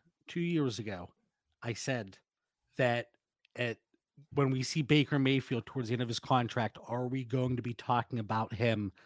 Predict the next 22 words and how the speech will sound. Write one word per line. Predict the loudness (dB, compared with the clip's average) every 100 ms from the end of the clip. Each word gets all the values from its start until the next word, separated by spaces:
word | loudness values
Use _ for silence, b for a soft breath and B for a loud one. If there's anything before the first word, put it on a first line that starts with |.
| b b b b
at | 0
that | 4 4
time | 4 0 0
like | 0 -2
we | 0
talked | 2 4
about | 2 0
Mitchell | 0 -2 -4
Trubisky? | -2 0 2 2 0 -6 -8 -12 _ _ _ _ _ _ _ _ 6
And | 10
there | 12 12
have | 10 4 0
been | 2
a, | 4
many | 8 10 12 12
ups | 10 6 2
and | 8
downs | 12 12 12 10
up | 6 4
to |
this | 2 2
point, | 0 -2 -2 -2